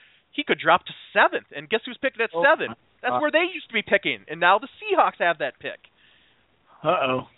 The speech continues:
Speaker 1: Now the Seahawks might luck out. They,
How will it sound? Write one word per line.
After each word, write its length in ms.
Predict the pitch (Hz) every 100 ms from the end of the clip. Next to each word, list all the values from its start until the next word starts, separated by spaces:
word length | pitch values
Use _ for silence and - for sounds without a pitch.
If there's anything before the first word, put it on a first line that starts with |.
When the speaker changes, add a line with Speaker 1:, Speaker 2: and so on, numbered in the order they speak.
| _ _ _ _ _ _ _ _ _ _ _ _ _ _ _ _ _ _ _
Speaker 1:
Now 140 | 160 185
the 80 | 185
Seahawks 340 | 302 269 180 -
might 160 | 185 190
luck 120 | 190
out. 160 | 262
They, 80 | 220